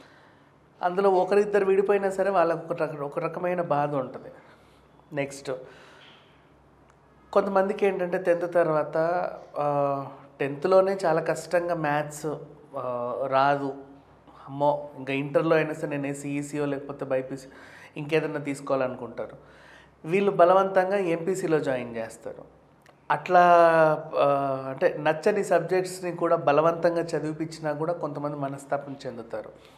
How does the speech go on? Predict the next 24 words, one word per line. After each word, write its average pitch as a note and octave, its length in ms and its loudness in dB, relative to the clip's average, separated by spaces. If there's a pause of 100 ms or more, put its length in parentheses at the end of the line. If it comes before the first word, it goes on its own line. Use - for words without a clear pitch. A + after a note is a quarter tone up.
(200)
అదొక C#3+ 280 -2
వ్యవహారం C3 600 0
ఉంటుంది. A2 300 -14 (920)
And, B2 200 -6
ఆ, A#2 220 0 (1700)
ఇవే G3+ 360 -2
ఇట్లాంటి D#3 460 -2
కారణాలు. B2 500 0
కొంతమందికి D#3 800 -6
ఆ, D3 220 -4
ఆ C#3 160 0
సబ్జెక్ట్, C#3+ 440 -8
ఇప్పుడు D3+ 220 -10
వీళ్ళ, D#3 280 0
వీళ్ళకేమో E3+ 540 0
డాక్టర్ D3 420 2
అవ్వాలని B2+ 400 2
ఉంటుంది, A#2 300 -10
వాళ్ళ C3+ 220 -2
పేరెంట్స్ C#3+ 460 -2
ఏమో C#3 180 -4
ఇంజనీరింగ్లో C3+ 560 -6
జాయిన్ A2+ 360 -10
చేస్తారు. A2 440 -12